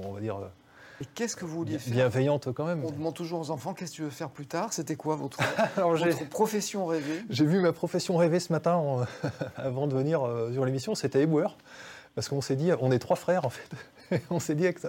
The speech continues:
Speaker 1: avec, on va faire un, un camion de, un camion de poubelle à trois, il y aura le chauffeur. Et puis les deux frères à, à mettre les containers dans le
Speaker 2: Alors c'est amusant les rêves
Speaker 1: Euh,
Speaker 2: d'enfants parce qu'on
Speaker 1: il
Speaker 2: se
Speaker 1: a
Speaker 2: rend pas
Speaker 1: rien
Speaker 2: forcément compte de la, la difficulté du métier et de,
Speaker 1: C'est ça.
Speaker 2: et de l'ingratitude.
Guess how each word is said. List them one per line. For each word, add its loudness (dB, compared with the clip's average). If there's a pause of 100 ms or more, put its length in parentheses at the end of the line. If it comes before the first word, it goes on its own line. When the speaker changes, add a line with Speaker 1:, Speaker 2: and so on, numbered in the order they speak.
Speaker 1:
avec, -4
on -2
va 4
faire 0
un, -2
un 0
camion 2
de, 0
un -4
camion 0
de 0
poubelle 0
à -2
trois, 2
il 2
y 2
aura 4
le 4
chauffeur. -4 (500)
Et 4
puis 2
les 4
deux 6
frères 0
à, -4
à 2
mettre 0
les 2
containers -2
dans -6
le -12 (300)
Speaker 2:
Alors -4
c'est 2
amusant 2
les 4
rêves 4
Speaker 1:
Euh, 2
Speaker 2:
d'enfants 0
parce -2
qu'on -4
Speaker 1:
il 0
Speaker 2:
se 6
Speaker 1:
a 6
Speaker 2:
rend 4
pas 6
Speaker 1:
rien 2
Speaker 2:
forcément -2
compte -2
de 0
la, 2
la -2
difficulté -4
du -4
métier 0
et 4
de, 0
Speaker 1:
C'est 0
ça. -2
Speaker 2:
et -2
de -2
l'ingratitude. -2